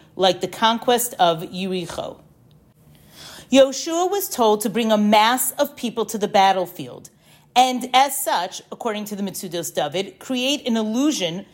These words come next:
that the Jewish people were fighting without Hashem's intervention.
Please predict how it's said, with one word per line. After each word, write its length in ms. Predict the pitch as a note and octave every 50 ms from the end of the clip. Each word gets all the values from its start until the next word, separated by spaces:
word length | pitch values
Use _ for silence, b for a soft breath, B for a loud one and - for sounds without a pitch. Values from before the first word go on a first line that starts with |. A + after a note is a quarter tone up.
| b b b b
that 200 | b A#3 A#3+ A#3+
the 60 | C4 A#3
Jewish 400 | - A3 D4 D4+ F4 F4 F4 -
people 300 | C#4+ C4+ A3 B3 B3+ A#3
were 100 | A#3 A#3
fighting 540 | A#3 - C4+ B3 C4 B3 A#3 A3 A3+ -
without 460 | - A#3 B3+ B3+ - F#3+ F#3+ F#3 F#3 F3+
Hashem's 480 | - G#3 F#3+ - - F3 F3+ F3 D#3+
intervention. 840 | F3+ F3+ - - G3 E3 G3+ A3+ A#3+ A#3+ A#3 - - B2 B2 -